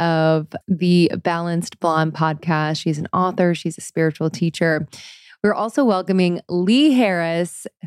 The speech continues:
who recently was on the podcast in a two-part episode. And he is going to channel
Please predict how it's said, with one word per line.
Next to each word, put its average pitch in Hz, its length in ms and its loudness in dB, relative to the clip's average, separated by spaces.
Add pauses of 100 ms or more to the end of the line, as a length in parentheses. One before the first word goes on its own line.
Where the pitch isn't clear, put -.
(120)
who 180 320 2
recently 202 480 2
was 160 140 -2
on 151 120 2
the 151 80 0
podcast 156 520 -4
in 160 100 4
a 156 80 0
two-part - 500 -4
episode. 180 500 -4 (500)
And 185 120 -6
he 233 200 4
is 302 120 2
going 196 300 -2
to - 120 -8
channel 233 680 0